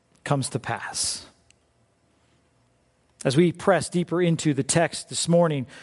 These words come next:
we realize that all of the attempts of man fail to fix the problem. First, as we see in verse thirty-three, rededicating your life,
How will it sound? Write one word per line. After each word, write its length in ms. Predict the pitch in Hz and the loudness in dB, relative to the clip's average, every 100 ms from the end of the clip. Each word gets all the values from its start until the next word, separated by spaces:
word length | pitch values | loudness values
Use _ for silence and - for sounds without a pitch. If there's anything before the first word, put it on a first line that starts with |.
| - | -4
we 100 | 151 | 4
realize 460 | 156 190 170 147 131 | 6 6 4 2 -2
that 160 | 143 - | -6 -2
all 260 | 165 220 214 | 4 6 4
of 60 | |
the 100 | 160 | 2
attempts 540 | 170 - 175 170 - - - | 0 2 0 0 -4 -6 -8
of 180 | 113 | -4
man 840 | 131 151 269 294 123 104 104 156 208 - _ _ _ _ _ _ _ _ _ _ _ _ _ | 0 2 4 2 0 -2 -4 -4 -4 -8 _ _ _ _ _ _ _ _ _ _ _ _ _
fail 640 | - - 220 151 101 113 - - | -2 2 4 2 -2 -12 -18 -6
to 120 | 170 | -6
fix 540 | - 139 120 - - - _ _ _ _ _ - | 0 -2 -2 -6 -8 -12 _ _ _ _ _ -4
the 100 | 139 | -2
problem. 420 | 135 110 98 - _ _ _ _ _ _ _ _ _ _ _ _ _ - - | 0 -2 -6 -18 _ _ _ _ _ _ _ _ _ _ _ _ _ -4 0
First, 420 | - 214 175 175 | 4 4 4 2
as 180 | 175 147 | 2 2
we 60 | |
see 200 | 165 196 | 0 2
in 80 | 180 | 2
verse 240 | 160 170 - | 2 2 2
thirty-three, 600 | 180 156 - 208 156 120 - - - _ _ - | 2 2 2 2 0 -6 -14 -20 -20 _ _ -10
rededicating 1120 | 156 139 233 208 180 214 220 214 233 226 226 | -2 4 4 6 4 4 0 0 2 2 2
your 180 | 226 185 | 4 4
life, 640 | 175 170 240 262 - - | 4 2 0 -4 -12 -16